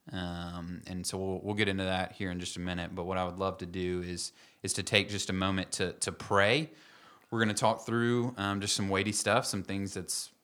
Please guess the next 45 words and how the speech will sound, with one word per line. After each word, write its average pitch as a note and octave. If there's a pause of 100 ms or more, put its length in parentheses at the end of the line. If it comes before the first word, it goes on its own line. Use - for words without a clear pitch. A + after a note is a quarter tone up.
(160)
um, F#2+ (380)
it's -
not F#2
easy G2+
to G#2
comprehend. G#2+
It's, F2
it's -
very F#2
much, F#2 (100)
um, F2+ (880)
requires G2
a G2
level F#2
of F2+
humility. F#2+
So -
let G#2+
me, G#2+
let G#2
me A2
just F2
pray F2
for E2+
us F2
as E2
we, E2+ (320)
as F2
we F2
dive E2
into, E2+
to -
thinking E2+
about E2
eschatology. E2+ (1200)
Lord, A#2
we A2+
are G2
grateful G#2+
for G2+
this G2
opportunity G2+
that F#2
we F#2+
have, F#2+